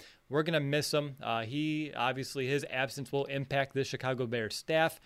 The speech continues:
He's done a good job with most of his guys, been an integral part of developing talent. Just look at, like, Nick Williams in the twenty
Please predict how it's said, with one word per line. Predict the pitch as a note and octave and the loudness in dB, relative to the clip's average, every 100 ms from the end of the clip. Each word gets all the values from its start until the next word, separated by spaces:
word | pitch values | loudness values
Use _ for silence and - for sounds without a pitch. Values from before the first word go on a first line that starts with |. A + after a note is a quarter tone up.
| - - - | -20 -20 -6
He's | C#3 C3 | -2 2
done | D3 | 2
a | B2+ | 4
good | C#3+ A#2+ | 2 4
job | C#3 C3+ B2 | 4 4 2
with | B2 | -4
most | C3+ C#3+ | 0 0
of | D3 | 0
his | B2+ | -2
guys, | G#2+ B2+ B2+ B2+ A#2 | 0 2 2 2 -4
been | A2+ C3 | -4 -4
an | B2 | -2
integral | C#3+ - C#3 C#3 | -6 -6 -2 -4
part | - C3+ C3 | 0 0 0
of | C3 A2+ | -2 -6
developing | A#2+ B2 A#2+ A#2+ | -2 0 0 -4
talent. | A2+ B2 C3 A#2+ | 0 2 2 -2
Just | A2 | -6
look | A#2+ | -6
at, | B2+ | -6
like, | A2 G2 | -6 -6
Nick | B2 B2 | -8 -6
Williams | A2+ C3 C3+ C#3 A#2 | -2 2 2 0 -2
in | A#2+ | -4
the | |
twenty | A2 C3+ C3 A#2 | -4 -4 -4 -4